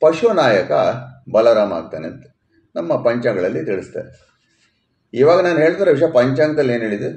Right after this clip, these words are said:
ಅದನ್ನು ನಾನು ತಿಳಿಸ್ತಾ ಇದ್ದೀನಿ. ಈ ಮಂತ್ರಿ ಮಂಡಲದ ಫಲಗಳು, ಆ, ಪಂಚಾಂಗದ ಪ್ರಕಾರ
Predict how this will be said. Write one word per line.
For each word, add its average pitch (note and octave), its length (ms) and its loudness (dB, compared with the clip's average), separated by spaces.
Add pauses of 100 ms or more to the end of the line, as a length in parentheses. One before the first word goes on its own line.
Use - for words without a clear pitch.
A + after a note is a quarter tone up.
(280)
ಅದನ್ನು A2 260 -8
ನಾನು F#2+ 140 -8
ತಿಳಿಸ್ತಾ G2 320 -4
ಇದ್ದೀನಿ. F2 580 -8 (520)
ಈ E3 140 2
ಮಂತ್ರಿ G#3+ 520 2
ಮಂಡಲದ F3 840 2
ಫಲಗಳು, C3+ 640 0 (1300)
ಆ, A2 120 2
ಪಂಚಾಂಗದ D#3 680 0
ಪ್ರಕಾರ A#2+ 300 2